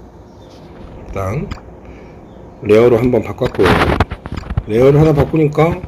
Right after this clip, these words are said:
예, 포인트를 많이 주네요. 어, 네 단계까지 포인트가 육만, 육만 천팔백이 오릅니다. 하나 오르면.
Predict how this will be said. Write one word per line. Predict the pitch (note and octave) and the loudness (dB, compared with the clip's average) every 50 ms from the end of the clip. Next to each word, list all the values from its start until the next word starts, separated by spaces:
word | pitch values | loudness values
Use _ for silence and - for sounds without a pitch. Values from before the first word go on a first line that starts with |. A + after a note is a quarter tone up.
| C3+ C3 | -10 -10
예, | A#2+ G#2+ | -10 -8
포인트를 | - - F3 G3 F#3+ F#3+ D3+ C3+ | 0 2 2 2 4 4 4 6
많이 | C3 C#3+ C#3+ | 6 4 4
주네요. | D3 C3+ D3 D3 C3 A2+ A#2 D#3+ G3+ - - - - - - - - - - - - - - - - - - - - - - | 4 4 4 4 4 4 2 0 -2 -4 -10 -18 -20 -20 -20 -20 -20 -20 -20 -20 -20 -20 -20 -20 -20 -20 -20 -20 -20 -20 -16
어, | - F#2+ F#2+ F2 F2+ G#2+ | -14 -12 -10 -8 0 0
네 | A#2+ B2+ | 2 4
단계까지 | C#3 B2+ A#2+ A2 G#2 F#2 - G#2 F#2+ F#2 F#2 E2+ E2+ E2 - | 4 4 2 0 -2 -2 -2 -2 -2 -2 -2 -4 -4 -4 -2
포인트가 | - B2 C3 B2+ B2+ - A#2 A#2+ A#2+ A2+ | 0 0 0 0 -2 -6 -2 0 2 2
육만, | A2 A2+ A#2 B2+ C3+ B2+ A#2 F#2+ D#2+ - - - - - - - - - | 4 4 4 4 4 4 2 0 -4 -10 -18 -20 -20 -20 -20 -20 -12 -4
육만 | A#2 A#2 B2 C3 C3+ C3 - | 0 2 4 4 4 4 2
천팔백이 | - E3 D#3 - E3 F#3 F3 G3 F#3+ F3 | 2 0 0 0 -2 0 0 0 2 4
오릅니다. | C#3+ A2+ G#2+ G#2+ G#2+ G2 G2 G#2+ | 4 4 4 2 0 -2 0 -2
하나 | B2+ B2+ | 0 0
오르면. | A2+ G2 F#2+ G#2+ G#2+ G2 F2 F2+ G#2+ D3 - | 2 2 2 2 0 0 0 0 -2 -4 -4